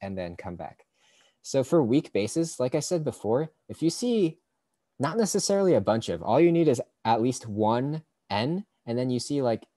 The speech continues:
a bunch of H's in the chemical formula, it probably means that they're trying to communicate you, communicate to you that it's a weak base because, uh, you know, the test makers or, like,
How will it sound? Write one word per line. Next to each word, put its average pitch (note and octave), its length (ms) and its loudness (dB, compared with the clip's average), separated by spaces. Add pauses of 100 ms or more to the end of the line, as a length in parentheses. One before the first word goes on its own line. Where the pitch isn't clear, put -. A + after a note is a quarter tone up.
(140)
a G#2+ 60 -10
bunch A#2 200 -2
of A2+ 140 -8
H's D#3 460 -2
in A#2+ 140 -4
the A#2 60 0
chemical B2 320 -4
formula, C#3+ 520 -4 (500)
it B2+ 160 -4
probably D3 580 4
means A#2 340 0
that A#2+ 140 0
they're A#2+ 100 2
trying A#2 300 -4
to A#2 80 0
communicate A#2+ 680 -4
you, C#3+ 300 -4 (320)
communicate A#2+ 520 -2
to B2 120 -2
you G2 320 -2 (400)
that A2+ 160 2
it's A#2+ 140 -2
a A#2+ 80 4
weak G#2 280 -2
base - 360 -6
because, G#2 380 -6
uh, F2+ 320 -6 (600)
you G#2+ 60 -8
know, G2 160 -4 (440)
the A2 120 0
test - 400 -4
makers D#3+ 400 -2
or, A#2 140 0
like, G2 240 -4